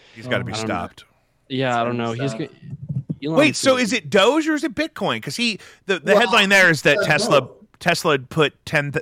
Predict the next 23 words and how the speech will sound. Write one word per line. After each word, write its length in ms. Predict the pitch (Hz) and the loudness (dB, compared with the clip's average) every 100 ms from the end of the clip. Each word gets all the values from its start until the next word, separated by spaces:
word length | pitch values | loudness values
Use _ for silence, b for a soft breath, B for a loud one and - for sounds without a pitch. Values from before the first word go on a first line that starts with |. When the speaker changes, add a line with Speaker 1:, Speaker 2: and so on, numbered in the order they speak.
| - | -4
Speaker 1:
ten 280 | - 143 131 | 0 0 0
million 280 | 139 139 131 | -2 0 0
dollars 320 | 127 131 120 | 2 2 -2
of 80 | 117 | -2
their 140 | 117 | 0
own 120 | 113 | -2
cash 460 | 110 135 123 107 - - | -2 -2 0 -2 -6 -4
in 360 | 120 113 107 - b b b | -2 -2 -4 -10 b b b
Bitcoin, 600 | 113 151 - 113 92 110 - | 0 0 0 -6 -4 -6 -8
which 220 | 117 117 | -6 -6
is, 140 | 113 | -4
right, 260 | 117 110 110 | 0 0 0
a, 260 | 113 107 - | 0 0 0
um, 380 | 107 101 92 - b b | -2 -2 -6 -14 b b
which 160 | - 135 | -6 -4
is 80 | 143 | -2
an 60 | |
example 540 | 135 120 120 107 131 123 | -2 -2 -2 -2 0 0
of 100 | 113 | 0
a, 140 | 113 - | -2 -4
a 80 | |
major 280 | 113 107 110 | -4 -4 -6
company, 520 | 104 110 107 107 104 | -6 -6 -6 -6 -6